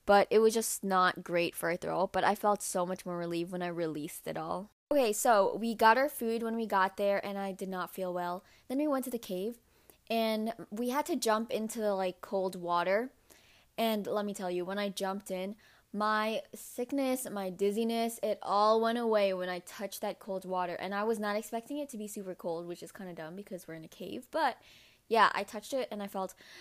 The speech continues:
so much better. And, you know,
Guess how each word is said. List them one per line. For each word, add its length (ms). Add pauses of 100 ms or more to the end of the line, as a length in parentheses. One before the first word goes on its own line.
(140)
so 240
much 240
better. 420 (440)
And, 680 (160)
you 140
know, 520